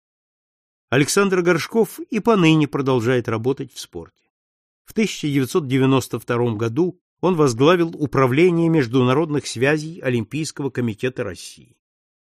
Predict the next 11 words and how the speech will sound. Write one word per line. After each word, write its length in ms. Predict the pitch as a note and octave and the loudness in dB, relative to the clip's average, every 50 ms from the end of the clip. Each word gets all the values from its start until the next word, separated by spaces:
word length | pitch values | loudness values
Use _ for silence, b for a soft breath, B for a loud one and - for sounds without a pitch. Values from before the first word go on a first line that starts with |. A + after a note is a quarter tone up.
| _ _ _ - | _ _ _ -6
В 100 | B2+ B2 | -4 2
две 180 | B2 D#3+ F3 | 4 4 4
тысячи 420 | F3+ - A3 F#3+ - - - F3+ D#3 | 4 2 0 -4 -4 -4 -4 -4 -2
первом 360 | - A#3 A#3 G3 E3 D#3+ C3+ | 0 2 2 2 2 0 2
году 300 | B2 C#3 B2+ A2 B2 A#2 | 2 0 2 2 0 0
был 180 | A2 D3 F3+ | 0 0 0
избран 380 | G#3+ A3+ G3+ E3 E3+ F#3+ F#3+ E3 | 0 0 -2 -2 -2 -2 -2 -2
членом 440 | - - - D3 E3 F#3 F3+ E3 D#3+ | -4 -6 -2 -2 0 0 0 0 -2
исполкома 640 | C#3+ - - C3 B2+ A#2+ - - G3 G#3 F#3+ F3+ - _ _ _ _ _ - | -4 -4 -2 -2 -2 -2 0 -2 -2 -2 -2 -6 -8 _ _ _ _ _ 0
Олимпийского 680 | C3+ C#3 C#3 B2+ A#2 - G3 F#3+ - - - D#3 C#3+ | 2 2 2 2 0 -2 -4 -4 -6 -4 -4 -6 -6
комитета. 680 | - - B2+ B2 A2+ G#2+ _ - G2 F2 - - - | -4 -4 -2 -2 -2 -4 _ -8 -10 -10 -10 -12 -18